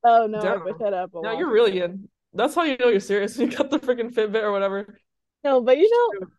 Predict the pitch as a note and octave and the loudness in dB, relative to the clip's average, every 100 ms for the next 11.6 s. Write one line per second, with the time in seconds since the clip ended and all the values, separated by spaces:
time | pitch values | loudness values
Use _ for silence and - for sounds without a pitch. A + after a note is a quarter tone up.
0 | _ - G4+ G#3+ A#3 G#3+ F3 G3 - _ | _ -2 -2 2 2 2 0 -4 -10 _
1 | _ _ _ _ _ _ _ _ - D4+ | _ _ _ _ _ _ _ _ -6 -2
2 | G#3+ G3+ B3+ B3+ C4+ C4+ D4 D4 C4+ C4+ | 2 2 0 4 4 6 6 4 2 0
3 | G3 F#3 A3 A#3+ B3+ G#3+ A#3 A#3+ C#4+ C4 | -2 -2 -8 -6 -6 -8 -8 -2 2 4
4 | C4 C#4 C4 G3 D4 C#4+ C#4+ C#4 C#4+ B3+ | 4 4 4 2 -4 -4 -4 -4 -2 2
5 | C4 C4+ C#4 B3+ G#3 A#3+ B3 B3+ B3+ C4 | 2 2 0 -2 -2 -2 -2 -4 -2 -2
6 | F#4 - A4+ - B4 - A#4 - - _ | -2 -6 -10 -6 -6 -4 -8 -8 -12 _
7 | - D5+ - - _ _ _ _ F#4 F4 | -20 -18 -18 -20 _ _ _ _ -6 -2
8 | C4+ C4+ C4 C4+ B3 G#4+ F#4+ G4+ - D#4+ | 2 2 2 0 4 4 4 0 2 0
9 | E4 F4 C4 B3+ B3+ B3+ C4+ C4 _ B3+ | 0 0 4 4 2 -2 -2 -4 _ -6
10 | B3+ C#4 B3+ A#3+ F3+ A#3 C4+ B3 A#3+ G3+ | -4 -4 0 0 0 -6 -6 -10 -10 -6
11 | A3+ A#3 F3+ F#3 G3 A#3 | -2 -2 -4 -10 -12 -14